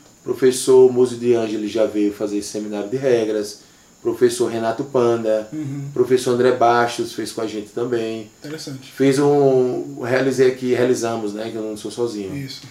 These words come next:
Speaker 1: Realizamos um curso de staff, pessoal. Que é um pessoal super importante, que é o pessoal que trabalha no bastidor do evento.
Speaker 2: E que faz o evento acontecer.
Speaker 1: E que faz o evento
Speaker 2: Se
Speaker 1: acontecer.
Speaker 2: não tiver uma boa equipe de staff,
Speaker 1: É
Speaker 2: meu
Speaker 1: o cara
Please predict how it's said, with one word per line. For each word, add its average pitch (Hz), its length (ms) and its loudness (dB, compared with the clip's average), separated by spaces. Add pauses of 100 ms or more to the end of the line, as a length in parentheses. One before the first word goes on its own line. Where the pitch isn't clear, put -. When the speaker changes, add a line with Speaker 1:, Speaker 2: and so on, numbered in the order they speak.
(160)
Speaker 1:
Realizamos 123 600 2
um 139 80 2
curso 131 360 -2
de 131 100 -4
staff, 135 580 -2
pessoal. - 500 -10 (640)
Que - 80 -6
é - 20 -2
um 117 80 -4
pessoal 135 360 2
super 156 500 0
importante, 143 840 -4 (300)
que - 80 -2
é 123 40 6
o 120 40 0
pessoal 127 320 2
que 135 80 -4
trabalha 123 420 0
no 147 500 0
bastidor 165 640 2
do 175 120 2
evento. 139 380 -4
Speaker 2:
E 160 40 -2
que 185 120 -8
faz 180 280 -6
o 208 40 -2
evento 190 260 -4
acontecer. 208 480 -6
Speaker 1:
E 139 60 0
que 143 140 0
faz 135 240 4
o - 20 4
evento 160 260 2
Speaker 2:
Se - 100 2
Speaker 1:
acontecer. - 240 0
Speaker 2:
não - 40 2
tiver 214 140 2
uma 220 140 2
boa 190 200 -2
equipe 202 300 -8
de 196 100 -10
staff, 196 500 -4
Speaker 1:
É 185 80 4
Speaker 2:
meu 175 100 4
Speaker 1:
o 160 40 -4
cara 170 140 8